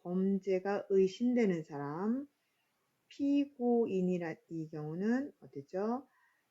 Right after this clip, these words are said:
어, 범죄가 있다고 생각하여 법원에 청구함과 동시에 이름을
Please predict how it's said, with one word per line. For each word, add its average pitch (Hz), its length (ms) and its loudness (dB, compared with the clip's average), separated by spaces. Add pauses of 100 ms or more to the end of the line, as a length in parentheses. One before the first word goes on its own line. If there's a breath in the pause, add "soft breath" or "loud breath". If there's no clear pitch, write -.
어, 156 280 -10
범죄가 180 600 -2
있다고 165 500 -8
생각하여 165 1000 -8 (120)
법원에 156 440 -2
청구함과 202 2000 -4
동시에 170 420 -4
이름을 180 420 -2